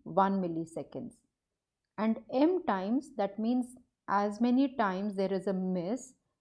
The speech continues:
we will have to get the block from the disk. So that many times time required would be ten milliseconds. So if this has to be, this total has to be less than or equal to six because we require a read latency of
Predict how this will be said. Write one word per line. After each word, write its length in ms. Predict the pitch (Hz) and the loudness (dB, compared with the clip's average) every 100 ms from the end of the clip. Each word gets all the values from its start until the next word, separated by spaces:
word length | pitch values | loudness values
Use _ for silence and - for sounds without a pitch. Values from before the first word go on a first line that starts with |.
| - | -4
we 140 | 190 | -2
will 180 | 196 262 | 2 0
have 220 | 214 175 - _ | 2 -2 -4 _
to 200 | 269 339 349 - _ _ _ - | 0 0 -2 -18 _ _ _ -4
get 280 | 185 196 180 | 0 0 0
the 220 | 240 330 339 | 2 2 0
block 320 | 160 165 - | 0 0 -2
from 200 | 226 226 | -4 0
the 100 | 262 | 2
disk. 320 | 240 294 - - _ _ _ _ | 2 2 0 -10 _ _ _ _
So 160 | - 214 | -2 0
that 320 | 185 196 202 | 2 2 2
many 300 | 254 285 311 | 2 2 0
times 480 | 247 214 247 294 - _ - | -2 -2 -2 -4 -8 _ -4
time 300 | 190 208 220 | -2 0 0
required 680 | 208 208 202 190 208 220 | -2 -2 0 0 0 0
would 220 | 208 196 | -2 -2
be 200 | 196 320 - - _ _ _ _ | -2 -4 -4 -18 _ _ _ _
ten 260 | 262 254 233 | 4 6 6
milliseconds. 720 | 185 156 - 143 - 143 - _ _ _ _ _ | 4 -2 -6 -8 -8 -12 -12 _ _ _ _ _
So 180 | 226 220 | -8 -4
if 160 | 214 226 | -2 -2
this 340 | 185 277 370 | 2 2 2
has 340 | 240 226 226 - | 2 2 0 -2
to 140 | 285 | -2
be, 260 | 233 220 220 | 0 0 0
this 300 | 226 254 - - | -2 -4 -8 0
total 600 | 214 214 226 294 240 311 - - - | 4 4 4 2 4 0 -6 -14 -2
has 260 | 202 214 | -2 -2
to 120 | - 247 | -4 -2
be 140 | 277 | 0
less 320 | 254 196 202 - | 2 0 -2 -4
than 200 | 247 254 | -2 0
or 100 | 240 | 0
equal 380 | 208 180 220 214 | -2 -2 -2 -2
to 120 | 240 285 | -2 -4
six 500 | - - 277 285 - | -4 -2 -2 -2 -6
because 420 | 220 226 214 208 | -4 -2 -4 -2
we 140 | 226 | -2
require 520 | 208 202 208 180 185 | 0 -2 -2 0 0
a 160 | 208 220 | 0 0
read 220 | 196 196 196 | 0 0 -2
latency 540 | 170 165 170 170 226 | -4 -4 -8 -6 -4
of 120 | 277 | -4